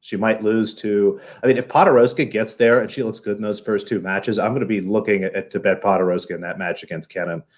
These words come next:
Um, you know, it's not quite exactly the same situation as Svitolina, but it's similar in that at some point Kenin runs into players that, um, you know, i-, if you will, have the, the match on their racket, and she really needs them to make mistakes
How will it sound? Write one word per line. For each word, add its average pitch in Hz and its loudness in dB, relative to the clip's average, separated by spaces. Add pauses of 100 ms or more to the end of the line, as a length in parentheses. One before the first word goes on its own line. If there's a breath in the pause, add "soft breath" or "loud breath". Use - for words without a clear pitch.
(220 soft breath)
Um, 101 2 (340)
you 131 2
know, 113 4
it's 135 4
not 165 4
quite 120 4
exactly 135 4
the 139 2
same 131 6
situation 131 2
as 117 0
Svitolina, 120 2 (180 loud breath)
but - -2
it's 101 0
similar 120 8
in 107 2
that 104 6
at 104 4
some 120 4
point 110 2
Kenin 107 -2
runs 107 -2
into 98 -2
players 101 4
that, 98 4 (200 loud breath)
um, 90 0 (300)
you 123 4
know, 95 2
i-, 123 4
if 113 2
you 104 2
will, 101 6
have 101 2
the, 95 0
the 95 4 (140)
match 117 2
on 95 4
their 98 6
racket, 82 -4
and 92 -8
she 107 -6
really 101 0
needs 95 -4
them 101 0
to 95 -2
make 92 -2
mistakes - -2